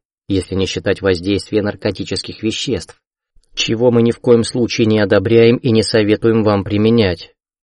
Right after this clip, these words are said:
в том числе и так широко рекламируемые Л С Д. Впрочем, и другие способы эфирного выхода нельзя поощрять,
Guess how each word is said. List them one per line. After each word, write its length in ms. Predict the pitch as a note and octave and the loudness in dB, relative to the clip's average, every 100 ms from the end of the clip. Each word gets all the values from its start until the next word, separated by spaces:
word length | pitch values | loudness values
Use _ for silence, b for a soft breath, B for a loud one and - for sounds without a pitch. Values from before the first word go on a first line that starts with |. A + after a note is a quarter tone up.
| - | -20
в 140 | - | -6
том 180 | - A2+ | 0 0
числе 320 | A2+ - A2+ | 0 0 2
и 40 | G#2+ | 2
так 180 | G#2 G2 | 0 -2
широко 360 | A2+ G2+ - | -2 -2 0
рекламируемые 960 | G2+ - G2+ G2 F#2+ F#2+ F#2+ F#2+ F#2+ - | -2 0 2 2 2 2 2 2 0 0
Л 180 | G#2 F#2 F#2 | -2 0 -2
С 100 | F#2 | -2
Д. 260 | F2+ D#2+ - _ _ _ _ _ _ _ _ _ | -2 -4 -12 _ _ _ _ _ _ _ _ _
Впрочем, 460 | - - D#3 - C#3+ | -8 -2 0 2 0
и 140 | D#3 | 2
другие 360 | C3 D3 B2+ G#2+ | 2 0 0 -2
способы 520 | - A2+ G#2 G2+ G2+ | -2 -2 -2 -2 -4
эфирного 460 | F#2 A2 G2 G2 F#2+ | -2 -2 0 0 0
выхода 340 | A#2 - A2 | 0 0 2
нельзя 380 | G#2+ A2+ C#3+ A2+ | 2 0 0 -2
поощрять, 640 | - E3+ - - E2 - | -2 -4 -4 -4 -4 -6